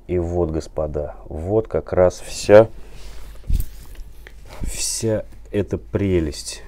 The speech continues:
Вот мы берем сабвуфер. Двадцать герц. Так, там, наверное, как-то вот так вверх. Это уровень. Отдельно можно, конечно, задержать. Так, по мьюта.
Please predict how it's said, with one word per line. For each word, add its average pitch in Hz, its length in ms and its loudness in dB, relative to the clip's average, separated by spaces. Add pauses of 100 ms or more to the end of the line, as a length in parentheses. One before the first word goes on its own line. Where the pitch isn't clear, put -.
(340)
Вот 87 260 -10
мы 87 120 -6
берем 82 340 -4
сабвуфер. 78 720 -8 (1160)
Двадцать 73 580 -8
герц. - 460 -16 (2000)
Так, - 220 -18
там, 82 140 -14
наверное, 78 180 -14
как-то - 260 -18
вот - 100 -16
так - 240 -16
вверх. 73 540 -12
Это - 260 -16 (180)
уровень. 98 440 -8 (2000)
Отдельно 78 420 -8
можно, 71 320 -10
конечно, 71 600 -12
задержать. 71 680 -10 (680)
Так, - 200 -16
по - 120 -14
мьюта. 73 520 -10